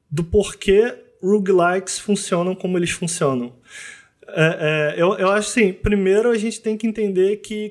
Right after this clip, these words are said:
cara, como qualquer gênero, existem bons roguelikes e roguelikes ruins, é como qualquer gênero, sabe? Ah,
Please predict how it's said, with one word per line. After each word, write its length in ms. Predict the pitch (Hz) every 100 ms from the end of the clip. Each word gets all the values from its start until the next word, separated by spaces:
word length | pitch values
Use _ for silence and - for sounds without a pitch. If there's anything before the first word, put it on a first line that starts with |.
| 208
cara, 300 | 220 190 170
como 240 | 170 190
qualquer 420 | 190 190 185 208 190
gênero, 400 | 175 180 208 196
existem 380 | 170 180 190 170
bons 280 | 165 214 214
roguelikes 560 | 202 180 160 165 -
e 120 | 190
roguelikes 560 | 190 190 190 196 196 196
ruins, 400 | 220 277 254 135
é 80 | 127
como 240 | 127 190
qualquer 280 | 233 226 302
gênero, 420 | 240 247 156 - - _
sabe? 420 | - 123 139 139 - - - - _ -
Ah, 760 | 147 151 151 147 143 135 131